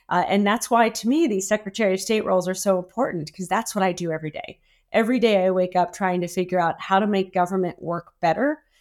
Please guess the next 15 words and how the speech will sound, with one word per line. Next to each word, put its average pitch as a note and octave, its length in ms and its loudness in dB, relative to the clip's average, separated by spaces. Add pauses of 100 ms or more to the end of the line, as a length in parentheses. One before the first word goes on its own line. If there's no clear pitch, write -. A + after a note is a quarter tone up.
(160)
and F#3+ 140 2
also G3 360 2
how F#3+ 160 0
to F#3 80 2
make F3 240 -2
it F#3 120 -2
more D#3+ 220 -4
accessible - 680 -6
so - 160 -10
that - 180 -6
people A3 460 -2
and F3 180 -2
citizens F#3 680 -4
know E3+ 280 -2
their D#3 300 -6